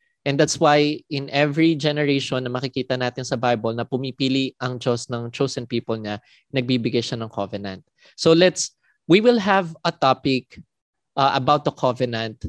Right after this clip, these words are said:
and also we will go through the covenant that was given to each of these chosen people. But for today, papasadahan lang muna natin sila. So let's start with the first man,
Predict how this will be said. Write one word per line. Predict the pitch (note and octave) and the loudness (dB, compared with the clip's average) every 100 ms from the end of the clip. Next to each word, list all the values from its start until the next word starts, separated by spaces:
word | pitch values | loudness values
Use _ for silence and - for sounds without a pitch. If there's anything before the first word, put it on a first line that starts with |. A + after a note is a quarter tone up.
| - _ _ _ | -14 _ _ _
and | D#3 C#3+ - | -2 -2 2
also | D3+ D3+ D3 | 2 4 2
we | C#3 C#3+ | 4 4
will | C#3+ | 4
go | C3 C3+ | 4 0
through | C3+ - C#3 B2+ B2 | 0 -4 0 0 0
the | B2 A#2 A#2 A2+ A2 A2 | 2 2 4 2 0 -2
covenant | C#3 B2 B2+ B2 | -2 -2 -4 -4
that | - B2 | -2 0
was | A#2 | -2
given | - A#2 A#2 A2+ | 0 -2 -2 -4
to | A#2 A2 A2 | -2 -2 -2
each | A#2+ A#2 A2+ | -2 -4 -4
of | A2 | -4
these | A2+ G#2+ G#2 - | 2 2 0 -6
chosen | - A2 - G2+ | -2 -2 -2 -8
people. | - G2 - F#2+ - - _ | -6 -10 -8 -12 -14 -20 _
But | C#3+ D#3 _ _ _ _ | 0 0 _ _ _ _
for | - - D#3 | -4 4 6
today, | D#3 - F3+ B2+ A2+ D3 E3+ _ _ _ _ _ _ _ _ _ - - _ _ _ - | 4 4 4 6 4 2 -6 _ _ _ _ _ _ _ _ _ -20 -20 _ _ _ 0
papasadahan | E3 F3+ E3+ D3+ D3 D3 | 2 4 2 2 2 0
lang | C#3 | -4
muna | C3 B2+ A#2+ | -4 -4 -2
natin | A2 A2 G#2 | -2 -4 -4
sila. | G#2 F#2+ F2+ | -4 -4 -4
So | - E3 | 2 4
let's | G3 - | 4 4
start | D#3 D3 | 4 4
with | D3 C#3 B2 | 2 0 2
the | C3 B2 - | 2 2 0
first | C#3+ C#3+ - | 0 0 -4
man, | B2 A2+ A2 A2+ | -4 -4 -6 -12